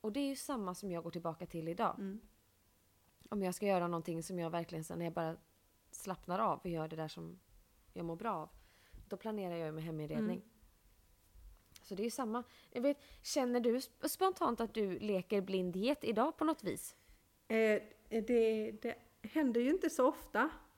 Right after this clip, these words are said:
Speaker 2: Det sist, senast jag lekte blind get, det måste ju vara typ nittioett eller nittiotvå. Nittonhundra
Speaker 1: Mm.
Speaker 2: vill jag bara lägga till. Eh, så att det var ett tag sedan.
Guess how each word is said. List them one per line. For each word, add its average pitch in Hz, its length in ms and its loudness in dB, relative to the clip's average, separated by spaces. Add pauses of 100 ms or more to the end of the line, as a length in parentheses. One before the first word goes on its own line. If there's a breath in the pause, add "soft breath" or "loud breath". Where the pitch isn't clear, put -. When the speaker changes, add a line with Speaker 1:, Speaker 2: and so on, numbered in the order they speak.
(160)
Speaker 2:
Det 233 360 0
sist, - 420 -6
senast 262 420 2
jag 269 100 2
lekte 262 260 0
blind 233 260 0
get, 208 200 2
det 220 60 -4
måste 233 260 -2
ju 226 60 2
vara 208 260 0
typ 185 320 -4 (760)
nittioett - 880 -4 (680)
eller 202 240 2
nittiotvå. 190 680 -2 (1200 soft breath)
Nittonhundra 208 760 0
Speaker 1:
Mm. 240 160 -6 (380)
Speaker 2:
vill 165 160 -6
jag 151 100 -8
bara - 200 -10 (240)
lägga 180 200 -8
till. - 260 -10 (800 soft breath)
Eh, 208 240 -8
så 247 100 -2
att 233 100 -4
det 262 60 0
var 262 160 2
ett 269 100 -2
tag 190 240 0
sedan. 196 220 0